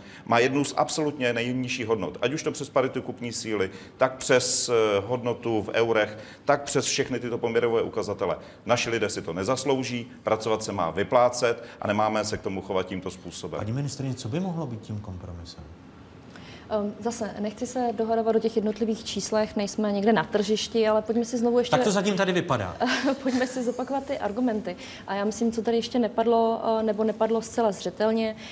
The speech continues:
Speaker 3: že v dnešní době, eh, lidé, kteří pracují za minimální mzdu, tak jsou odkázáni po té, co si odpracují, eh, tu svoji, eh, osmihodinovou <laughs> pracovní dobu, jít na úřad práce a požádat si o dávky. A to si myslím, že je stav neúnosný.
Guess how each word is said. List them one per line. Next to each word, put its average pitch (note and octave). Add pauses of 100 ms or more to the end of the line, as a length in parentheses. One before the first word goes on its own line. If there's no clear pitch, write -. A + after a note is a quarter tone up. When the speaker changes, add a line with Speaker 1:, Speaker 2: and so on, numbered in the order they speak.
(180)
Speaker 3:
že G3
v -
dnešní A3
době, G3+ (840)
eh, G#3
lidé, G3+
kteří G3+
pracují G#3+
za G3+
minimální G3+
mzdu, F#3 (320)
tak -
jsou G#3
odkázáni G3
po F#3+
té, F#3+
co F#3+
si -
odpracují, F#3+
eh, F3+
tu F#3+
svoji, F#3+
eh, - (300)
osmihodinovou G3+
<laughs> -
pracovní G3
dobu, F3 (260)
jít G#3
na A3+
úřad A#3+
práce A3
a -
požádat A3+
si -
o A3+
dávky. B3
A G3
to G3
si -
myslím, G#3
že G#3
je G#3+
stav A3+
neúnosný. A3+